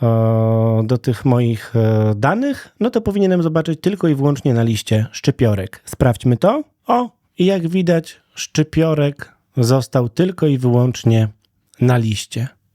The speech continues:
To co? Możemy przejść sobie do kolejnego przykładu. I kolejny przykład pracuje na dwóch tabelach. Pierwszą z tabel są produkty i tutaj zwróćcie uwagę na to, że mam czarny t-shirt za sto dwadzieścia złotych,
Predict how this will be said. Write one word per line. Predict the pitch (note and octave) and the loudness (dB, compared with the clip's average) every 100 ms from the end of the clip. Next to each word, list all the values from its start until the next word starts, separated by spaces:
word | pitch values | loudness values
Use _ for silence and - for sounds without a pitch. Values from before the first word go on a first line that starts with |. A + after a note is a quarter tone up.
| _ - - - - - | _ -20 -16 -16 -18 -8
To | - B3 | -2 0
co? | - D#3+ C4 _ _ | 2 0 0 _ _
Możemy | D#3 D#3+ G3 F#3 | -2 0 0 0
przejść | F3+ F3+ | 0 -2
sobie | - E3+ D#3+ | -2 -2 0
do | D#3 | -2
kolejnego | - D3 C#3 C3+ B2 A#2+ | 0 0 2 2 0 -2
przykładu. | - - G#2+ G#2 G#2+ - _ _ - - - - - | -6 -2 -2 0 -4 -8 _ _ -20 -20 -20 -20 -6
I | D3 | -4
kolejny | - G#3+ B3+ A#3 | -2 -2 -2 -2
przykład | - A3 G3+ - | -4 0 -2 -2
pracuje | E3+ E3+ F#3 F3+ | -4 -2 0 0
na | D#3+ D3+ | 2 0
dwóch | C3+ B2 A#2+ D#3 D3+ - - _ _ _ _ | -2 -4 0 2 2 -4 -16 _ _ _ _
tabelach. | C3 A#2 A2+ A#2 F#3 A#3 - | -2 0 0 0 -2 -4 -4
Pierwszą | - G3 - F3 | -2 -2 0 -2
z | D3 | 0
tabel | D#3+ D3 C3+ | -2 -2 -4
są | - A#2+ | -2 -2
produkty | G#2+ C#3+ C3 A#2+ F#2+ - F#3+ C4 | 0 -2 0 -2 -4 -4 -4 -2
i | D#3+ | -4
tutaj | F3+ F3+ | -2 -2
zwróćcie | D#3 E3+ F3 - | 0 -2 -4 -2
uwagę | D#3 D#3 D3+ | 0 0 0
na | D3 | -2
to, | C3+ | -2
że | C3+ | 0
mam | C3 B2 | 0 0
czarny | - C#3+ C#3 B2+ | 0 -2 0 -4
t-shirt | - C3+ A#2+ A2+ | -2 0 0 -2
za | A#2 A2+ | -2 -4
sto | - C3 | 0 -2
dwadzieścia | A#2 A#2+ G#3 - F3+ | 0 -2 -2 -2 0
złotych, | E3 D#3+ D#3+ D3+ | 0 0 -2 -2